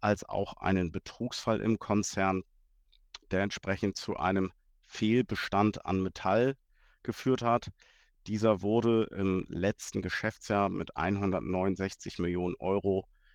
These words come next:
entsprechend, äh, in den Geschäftsjahresergebnis, ähm, verbucht, dieser Fehlbestand, und hat dennoch,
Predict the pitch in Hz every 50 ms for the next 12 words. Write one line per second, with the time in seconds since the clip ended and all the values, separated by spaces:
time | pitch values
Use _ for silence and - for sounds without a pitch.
0 | _ _ _ - 90 - - - - - 95 92 - - 90 87 82 - - -
1 | - - 82 82 82 80 80 - - _ _ - 101 101 101 95 92 92 90 90
2 | 92 85 - - - - - - 101 - - - 98 87 90 92 - - - -
3 | - - 85 87 - - 87 87 87 - - - _ _ _ _ _ _ _ _
4 | _ _ _ _ - 85 85 82 82 78 78 78 76 - - - - - - -
5 | - - 92 - - - 123 175 175 - - - - - _ - - 107 104 101
6 | 101 101 - - 117 117 120 - 104 - - - 104 107 110 110 - - - 80
7 | - - 95 - - - - _ _ _ _ _ _ _ _ _ - 95 98 110
8 | 123 117 113 117 - - -